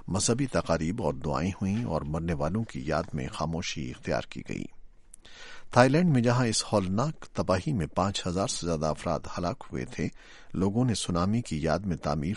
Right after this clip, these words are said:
ہونے والے ایک پارک کی دیوار پر پھول چڑھائے۔ بان نام کھے میں اس پارک کا افتتاح جمعے کے روز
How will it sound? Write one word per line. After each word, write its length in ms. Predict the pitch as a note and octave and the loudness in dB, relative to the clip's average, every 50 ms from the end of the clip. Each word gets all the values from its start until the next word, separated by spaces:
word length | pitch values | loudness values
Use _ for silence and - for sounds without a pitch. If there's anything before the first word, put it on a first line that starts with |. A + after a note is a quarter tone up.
| - | -2
ہونے 140 | - E2 D2+ | -2 -2 -2
والے 260 | D2 C#2+ C#2+ C#2 C2 | 0 -2 -2 -2 -2
ایک 220 | C2 B1+ B1+ - - - | -2 -4 -4 -6 -6 0
پارک 260 | - E2+ F#2 - - | 2 2 2 2 -2
کی 100 | - D#2+ | -6 -8
دیوار 320 | C#2+ - C2+ C2 C#2+ D2 - | -6 -6 -4 -2 -2 -2 -2
پر 160 | - - C2+ - - | -4 -8 -10 -10 -10
پھول 240 | - - F2+ D#2+ - - | -10 -6 -6 -6 -6 -6
چڑھائے۔ 380 | - D2+ A#1 - - A#1+ A1 - - - - - - - - - - - - - - - - - | -6 -6 -4 -4 -4 -4 -4 -6 -8 -10 -10 -10 -10 -12 -14 -16 -18 -18 -16 -16 -16 -14 -8 -2
بان 240 | D2+ F2+ G#2+ B2 B2+ | 4 6 8 8 8
نام 260 | B2+ B2+ B2+ B2+ A#2+ | 6 6 4 2 0
کھے 240 | - - - C3+ D#3+ | -2 0 0 2 2
میں 240 | C#3+ G2 E2+ D#2+ | 4 4 4 2
اس 180 | D#2 - - - | 2 0 -2 0
پارک 280 | - F#2 G2 G2+ - - | 2 2 2 0 -2 -2
کا 160 | - D2 C2+ | 0 0 0
افتتاح 540 | - - - - - - - F2+ D#2+ B1+ B1 | 0 -4 -6 -6 -6 -4 2 2 2 2 2
جمعے 340 | - - - G2 A2+ B2 | -2 -6 -6 -4 -4 -4
کے 140 | - - - | -6 -6 -6
روز 320 | - C2+ - - - - | -8 -6 -6 -6 -6 -6